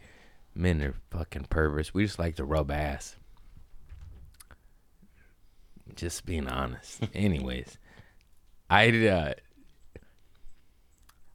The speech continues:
I just roll differently. This is how I date. Usually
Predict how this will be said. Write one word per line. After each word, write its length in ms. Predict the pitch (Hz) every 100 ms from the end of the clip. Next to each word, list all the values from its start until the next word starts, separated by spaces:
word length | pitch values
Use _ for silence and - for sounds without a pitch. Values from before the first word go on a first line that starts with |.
| -
I 80 | 147
just 200 | 202 104
roll 300 | 110 113 104
differently. 680 | 98 110 123 117 123 127 127
This 180 | 202 143
is 120 | 135
how 180 | 123 110
I 140 | 95
date. 320 | 78 80 76 -
Usually 680 | 113 151 135 135 127 117